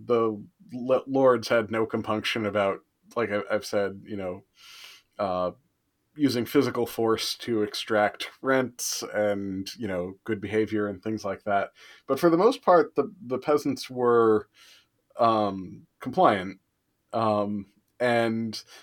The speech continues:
the lords had lots of incentives to keep, as much as no one had any expectation of participatory government or anything like that,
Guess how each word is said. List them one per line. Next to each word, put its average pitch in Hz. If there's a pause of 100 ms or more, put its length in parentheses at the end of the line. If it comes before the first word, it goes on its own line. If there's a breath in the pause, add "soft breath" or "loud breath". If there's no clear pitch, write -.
(120)
the 123
lords 123
had 120
lots 117
of 117
incentives 110
to 98 (960 soft breath)
keep, - (400)
as 127
much 135
as 120
no 123
one 127
had 113
any 113
expectation 110
of 101
participatory 110
government 110
or 98
anything 101
like 95
that, 107